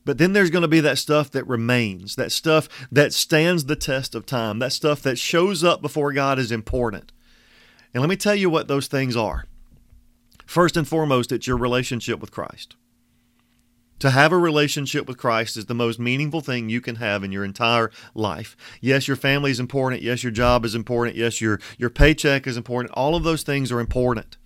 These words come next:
None of them are as important as a relationship with God through Jesus Christ, his son.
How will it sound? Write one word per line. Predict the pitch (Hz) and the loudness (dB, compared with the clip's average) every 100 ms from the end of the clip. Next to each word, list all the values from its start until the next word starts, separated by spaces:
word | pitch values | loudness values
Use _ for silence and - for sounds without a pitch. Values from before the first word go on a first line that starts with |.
| _ _ - - - - | _ _ -20 -20 -20 -12
None | 110 113 127 135 | -6 2 4 4
of | 131 107 | 2 0
them | 113 113 107 | 0 0 0
are | 110 | 0
as | 107 | 0
important | 107 101 113 101 98 | -4 -2 -2 -2 -4
as | 98 101 | -4 -4
a | |
relationship | 98 98 98 - 95 95 104 - | -4 -2 -2 -4 -6 -4 -6 -6
with | 90 | -8
God | 82 104 95 85 | -2 -2 -2 -6
through | 98 | -6
Jesus | 85 92 87 - | -4 -6 -6 -6
Christ, | 98 87 85 | -4 -4 -6
his | 90 - | -10 -8
son. | 85 80 | -12 -14